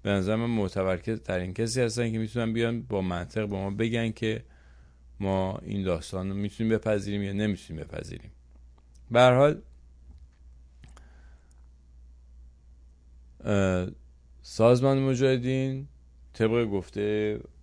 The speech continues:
جناب آقای مرتضی موسوی که در این کتاب اومده، در اردیبهشت ماه پنجاه و هشت، یعنی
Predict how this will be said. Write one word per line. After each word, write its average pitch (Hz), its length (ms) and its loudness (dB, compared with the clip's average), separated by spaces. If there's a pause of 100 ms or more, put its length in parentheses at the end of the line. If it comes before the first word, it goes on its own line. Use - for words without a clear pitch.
(140)
جناب 92 180 -4
آقای 90 160 0
مرتضی 87 380 -4
موسوی 87 360 -6
که 92 100 -6
در 85 120 -4
این 87 120 -8
کتاب 85 360 -8
اومده، 95 520 -2 (1700)
در 101 300 2
اردیبهشت 87 800 0
ماه 107 400 2
پنجاه 82 580 -4
و - 20 -4
هشت، 78 500 -4
یعنی 85 400 -8